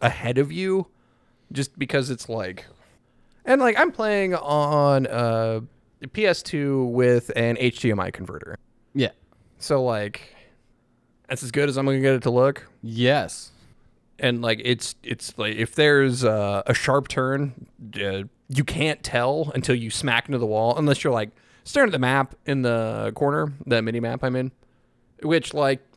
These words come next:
Speaker 1: they're not, because why would they? Why would it not, like, why would you not be able to see where it is you're supposed to go? Why would it just be, like, a blind turn into a fucking <laughs> flat wall? You're just, bam! Shoulda turned there. I know, Dad.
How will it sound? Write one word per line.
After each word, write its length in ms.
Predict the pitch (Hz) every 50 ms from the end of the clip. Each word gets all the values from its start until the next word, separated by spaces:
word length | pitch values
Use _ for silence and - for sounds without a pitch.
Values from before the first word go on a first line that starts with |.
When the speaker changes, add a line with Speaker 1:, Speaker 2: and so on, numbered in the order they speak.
| _ _
Speaker 1:
they're 420 | - 127 120 113 123 117 180 285 349
not, 520 | 160 123 107 107 127 185 - - - - -
because 480 | 104 - - - - - - 120 117
why 300 | - - 156 185 - -
would 300 | 269 277 330 381 370 311
they? 260 | 233 185 151 135 127 127
Why 240 | 131 147 175 202
would 160 | 202 196 196 180
it 100 | 190 180
not, 300 | 185 185 180 180 - -
like, 220 | 170 170 170 156
why 100 | 214 233
would 120 | 226 208
you 60 | 180 202
not 160 | 208 208 196
be 120 | 185 185 190
able 140 | 196 180
to 80 | 165 165
see 280 | - - - 180 190 180
where 160 | 175 180 180
it 60 | 175
is 160 | 170 175 160 139
you're 120 | 175 156
supposed 400 | - - - - 175 165 147 -
to 80 | 156 135
go? 320 | 156 175 165 147 127 123
Why 260 | 120 120 123 135 139
would 160 | 143 143 139
it 60 | 139 135
just 180 | 131 131 -
be, 100 | - 151
like, 200 | 135 135 135 131
a 80 | 131 120
blind 320 | 110 113 120 127 131 123
turn 180 | - 143 143 135
into 160 | 127 123 120
a 60 | 117 113
fucking 420 | - 131 120 120 120 117 113 - - -
<laughs> 100 | _ _
flat 500 | - - - - - 156 143 127 120 135
wall? 360 | 120 127 135 135 127 117 117 107
You're 100 | 98 101
just, 240 | - - - -
bam! 640 | - - - 339 330 - - 170 156 139 - 131 123 - _ _ _ _ _ _ _ _ _ _
Shoulda 280 | - - - 180 170 160
turned 260 | 156 190 196 190 170
there. 160 | 147 127 127 - - - 190 - -
I 120 | - -
know, 440 | - 180 175 160 - - 202 185 175
Dad. 680 | - - - - - - - 143 156 156 160 165 151